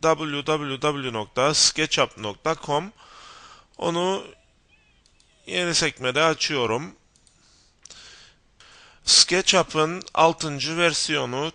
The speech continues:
Türkçe'ye çevrilmiştir. Onu da kurabilirsiniz aslında. Ancak ben en son sürüm olan sekizinci sürümü kurmanızı tavsiye ederim. O yüzden İngilizce SketchUp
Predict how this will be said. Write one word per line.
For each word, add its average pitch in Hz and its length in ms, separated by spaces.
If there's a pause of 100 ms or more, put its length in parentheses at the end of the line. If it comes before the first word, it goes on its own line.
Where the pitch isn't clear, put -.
Türkçe'ye 156 500
çevrilmiştir. 147 960
Onu 156 340
da 139 280 (140)
kurabilirsiniz 107 680
aslında. 107 640
Ancak 156 440 (520)
ben 160 300 (680)
en 180 180
son 175 280
sürüm 127 360
olan 127 300
sekizinci 156 800
sürümü 120 580
kurmanızı 135 880 (380)
tavsiye 135 520
ederim. 117 480 (1200)
O 185 100
yüzden 160 380
İngilizce 160 880
SketchUp - 500